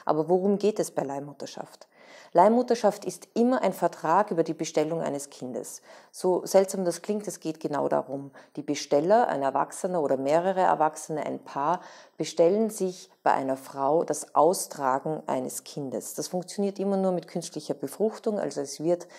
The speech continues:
der Embryo, das Kind im frühesten Stadion einer fremden Frau eingepflanzt. Diese trägt es aus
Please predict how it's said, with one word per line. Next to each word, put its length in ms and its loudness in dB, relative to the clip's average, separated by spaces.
der 160 0
Embryo, 500 4
das 220 0
Kind 340 -4
im 100 -4
frühesten 460 -4
Stadion 600 -2
einer 200 -4
fremden 400 0
Frau 240 -2
eingepflanzt. 720 -2
Diese 240 0
trägt 360 -6
es 180 -4
aus 360 4